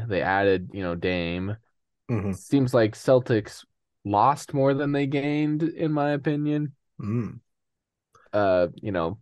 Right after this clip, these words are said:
Speaker 1: maybe that's not a hot opinion. Maybe it is. So I, I feel like the Bucks are coming in stronger than they were last year, and Celtics, you know, not as much. Not to say that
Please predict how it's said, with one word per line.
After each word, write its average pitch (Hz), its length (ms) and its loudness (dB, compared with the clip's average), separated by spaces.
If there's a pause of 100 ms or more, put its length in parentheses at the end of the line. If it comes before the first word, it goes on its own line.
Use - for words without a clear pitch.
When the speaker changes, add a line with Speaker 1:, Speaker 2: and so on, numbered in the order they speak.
Speaker 1:
maybe 110 240 0
that's 95 260 0
not 95 260 -2
a - 80 -10
hot 101 260 0 (680)
opinion. 101 560 -4 (320)
Maybe 92 360 -2
it 92 60 2
is. 92 340 -2 (1600)
So 107 220 4
I, 110 220 6
I 185 140 4
feel 202 140 2
like 113 160 4
the 107 80 -2
Bucks 104 320 2
are 104 80 -4
coming 104 300 -2
in 92 140 -2
stronger 123 580 2
than 90 180 -4
they 90 80 -2
were 90 200 -2
last 90 340 -2
year, 98 140 -2
and 92 120 -6
Celtics, - 720 -4 (120)
you 92 100 -14
know, 78 80 -8
not 90 240 -2
as - 180 -8
much. - 520 -14
Not 139 200 4
to 113 60 -2
say 107 220 2
that 87 160 -2